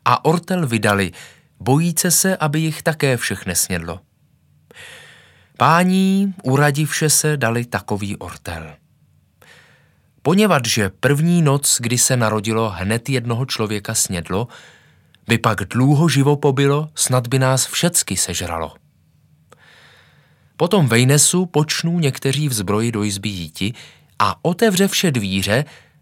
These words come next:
tele se leklo i chtělo utéci ze dvíří a oni, zachlesti vše dvíře, utekli sú všichni pryč. I tepruv vzjede rumrejch po městě a takový strach, že všichni již chtěli z města utéci.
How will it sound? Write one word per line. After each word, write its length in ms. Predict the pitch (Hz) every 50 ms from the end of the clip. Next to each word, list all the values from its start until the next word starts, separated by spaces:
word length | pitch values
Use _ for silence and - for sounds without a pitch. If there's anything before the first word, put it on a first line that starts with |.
| _ _
tele 260 | - 165 175 185 175
se 220 | 170 - - 175
leklo 540 | 156 139 120 110 104 - - 98 98 123 143 -
i 140 | - 131 120
chtělo 340 | 113 - - - 196 208 226
utéci 480 | - 160 - 165 165 170 170 - - 175
ze 140 | 160 180
dvíří 560 | 165 175 180 190 185 143 120 110 98 90 82 - - - - _ _ _ -
a 220 | 131 127 - -
oni, 540 | 113 110 110 101 92 92 90 95 117 156 156 156 - _ _ _ _ _ -
zachlesti 720 | - 87 - 135 139 135 - - 220 202 - - - 208
vše 220 | - - - 233
dvíře, 400 | 202 175 147 156 160 156 170 175 - -
utekli 440 | 175 165 - 196 190 - 180 180
sú 200 | 156 - - 165
všichni 460 | 156 - - - 151 - - 139 131 127
pryč. 520 | - - 90 82 - - - - - - - _ _ _ _ _ _ _ _ _ _ _
I 260 | - 131 120 113 101 - _ _
tepruv 600 | - 127 131 - - 143 147 156 151 - - - 101 101
vzjede 520 | - 98 98 104 110 123 131 123 127 131 123
rumrejch 480 | 120 120 117 113 113 117 120 107 -
po 140 | - 123 110
městě 500 | 104 110 113 110 - - - - 117 110 101
a 140 | - 107 92 - -
takový 500 | - 127 127 - 165 160 156 170 170 160
strach, 720 | 143 - - - - - 107 104 98 104 107 - - - - - - - - _ _ _ _ _
že 240 | 98 98 113 120 110
všichni 560 | 95 - - 156 151 - - - - 160 170
již 280 | 170 160 151 147 - -
chtěli 340 | - - - 123 120 131 131
z 80 | 113
města 400 | 110 113 120 117 - - - 107
utéci. 600 | - 107 - - 98 98 92 - - - 90 76